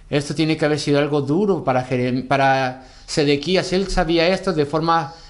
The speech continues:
física, el estar hundiéndose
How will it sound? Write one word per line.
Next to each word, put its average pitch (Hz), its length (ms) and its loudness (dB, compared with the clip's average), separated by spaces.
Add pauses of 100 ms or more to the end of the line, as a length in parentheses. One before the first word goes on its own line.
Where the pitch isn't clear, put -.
física, 147 800 0 (340)
el 147 180 2
estar 170 380 0
hundiéndose 170 1200 0